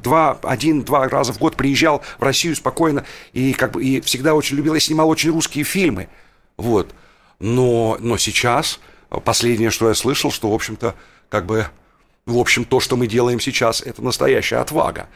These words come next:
Отвага, вот так выступить против всего мира. И я разделяю эту точку зрения. П-, а, поэтому, это во-первых. Во-вторых,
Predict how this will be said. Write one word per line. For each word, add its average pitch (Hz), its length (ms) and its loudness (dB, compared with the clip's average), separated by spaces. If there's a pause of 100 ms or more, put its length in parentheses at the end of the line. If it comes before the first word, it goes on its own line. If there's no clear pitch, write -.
(200)
Отвага, 101 520 0
вот 87 120 -6
так - 200 -2
выступить 104 420 -4
против - 240 -6
всего 104 300 -2
мира. 90 260 -6
И 90 80 -8
я 117 160 0
разделяю 113 540 0
эту 90 140 -12
точку - 280 -8
зрения. 85 380 -14 (220)
П-, - 100 -8
а, 123 200 4
поэтому, 208 520 2 (120)
это - 160 0
во-первых. - 300 0
Во-вторых, 226 460 0